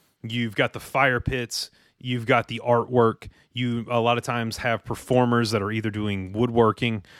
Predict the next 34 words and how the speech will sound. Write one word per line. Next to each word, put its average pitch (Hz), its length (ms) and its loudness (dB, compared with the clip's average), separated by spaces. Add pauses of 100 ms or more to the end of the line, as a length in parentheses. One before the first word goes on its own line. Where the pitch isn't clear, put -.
(140)
or, 110 460 4
you 110 100 -4
know, 107 120 -2
or, 101 120 0
or 107 240 2
on 110 140 2
the 104 60 -2
drums. 110 680 2 (280)
It 165 220 2
is 131 680 -2 (520)
the 131 160 2
lobby 139 400 4
itself. 120 480 -6
You 127 60 -10
can 123 120 -4
smell 127 680 2 (400)
the 117 80 0
food 127 680 4 (640)
coming 127 260 -6
from 117 200 -6
downstairs. 120 840 2 (360)
Uh, 104 180 0
you 110 100 -6
can 113 140 -6
hear 135 380 0
the 113 100 -4
sounds, 120 880 2 (400)
you 110 160 -6
know, 101 260 -4
uh, 110 140 -4
of 113 160 -8
the 113 80 -4
lobby 110 300 0
itself. 107 360 -4